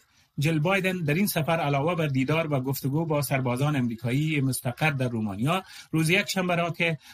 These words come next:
در امریکا روز مادر است، با خانواده‌های پناهجویان اوکراینی در روستای کوچکی در کشور اسلواکی در مرز با اوکراین می‌گذراند. طبق برنامه اعلام شده، بانوی اول امریکا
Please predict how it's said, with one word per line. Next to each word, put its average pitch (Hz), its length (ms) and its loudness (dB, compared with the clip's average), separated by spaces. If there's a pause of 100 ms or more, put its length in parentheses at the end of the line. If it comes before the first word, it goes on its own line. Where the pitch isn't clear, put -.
در 139 140 2
امریکا 131 400 0
روز 156 200 0
مادر 127 380 0
است، 165 200 -2
با 160 160 0
خانواده‌های 135 760 0
پناهجویان 123 600 0
اوکراینی 117 540 0 (320)
در 151 180 2
روستای 135 440 0
کوچکی 170 480 0
در 143 160 0
کشور 135 520 -2
اسلواکی 127 680 -2 (260)
در 143 140 2
مرز 156 320 2
با 127 80 2
اوکراین 131 580 -2
می‌گذراند. 120 680 0 (480)
طبق 135 280 -2
برنامه 151 400 2
اعلام 156 320 0
شده، 185 320 0
بانوی 151 340 0
اول 151 240 0
امریکا 143 520 -2